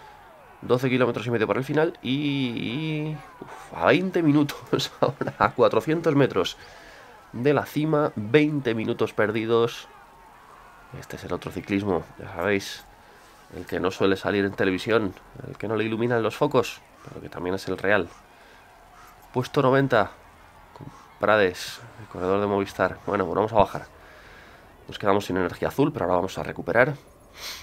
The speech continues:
en este descenso, que ya nos lleva prácticamente hasta la meta, porque, bueno, tenemos el descenso y luego dos o tres kilómetros, yo creo, de,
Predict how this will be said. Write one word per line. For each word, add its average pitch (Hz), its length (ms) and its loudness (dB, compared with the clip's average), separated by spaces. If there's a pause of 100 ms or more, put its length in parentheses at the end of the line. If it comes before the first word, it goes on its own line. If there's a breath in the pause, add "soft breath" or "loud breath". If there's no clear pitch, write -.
(1300 loud breath)
en 90 120 -4
este - 240 -12
descenso, 131 720 0 (1500)
que 80 100 -12
ya 90 220 4
nos 87 120 -6
lleva 95 220 2
prácticamente 95 560 -2
hasta - 160 -6
la 87 80 2
meta, 110 220 2
porque, 87 240 -2
bueno, 82 440 -8
tenemos 85 240 -4
el 85 80 -6
descenso 104 340 -2
y 98 40 -2
luego 85 520 -2 (580)
dos 85 160 -4
o 80 60 -8
tres 76 180 -6
kilómetros, 82 420 -4
yo 87 120 -8
creo, 87 240 0
de, 80 260 -4